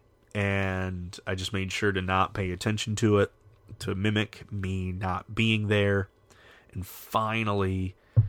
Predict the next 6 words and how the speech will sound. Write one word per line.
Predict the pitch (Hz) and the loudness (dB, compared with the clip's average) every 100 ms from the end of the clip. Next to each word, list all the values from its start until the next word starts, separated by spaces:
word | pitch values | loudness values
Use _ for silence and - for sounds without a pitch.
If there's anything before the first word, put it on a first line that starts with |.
| - | 2
somebody | - - 107 107 107 98 | -8 0 2 4 2 2
had | 98 | 0
mentioned | 95 92 92 - 92 90 92 90 - - _ _ _ - | -2 -4 -4 -6 -6 -6 -8 -10 -12 -18 _ _ _ -10
dinner, | 107 107 95 92 98 _ _ _ _ | -2 0 0 -2 -6 _ _ _ _
and | 98 95 92 92 90 90 92 98 - _ _ _ _ - | -6 -4 -4 -4 -4 -6 -8 -10 -14 _ _ _ _ -6
I | 92 92 92 92 90 92 | 0 0 0 -2 -4 -6